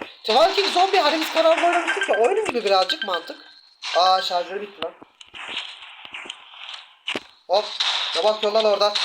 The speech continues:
Abi yanıyorum. Yanıyorum. Yanıyorum Fuat abi. Allah kaç, kaç, kaç, kaç. Dur. Geliyor.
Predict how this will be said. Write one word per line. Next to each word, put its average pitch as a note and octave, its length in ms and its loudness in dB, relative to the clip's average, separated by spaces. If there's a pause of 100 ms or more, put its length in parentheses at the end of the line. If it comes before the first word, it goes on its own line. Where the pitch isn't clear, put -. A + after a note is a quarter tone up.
(120)
Abi A#3+ 240 6
yanıyorum. B3+ 380 4 (260)
Yanıyorum. C4 460 6 (180)
Yanıyorum C4+ 460 6
Fuat C4 300 4
abi. B3 200 6
Allah C4 300 4
kaç, C4 220 4
kaç, C4 200 2
kaç, C4 200 2
kaç. B3+ 140 2 (120)
Dur. - 80 -12 (2000)
Geliyor. G#4+ 300 -8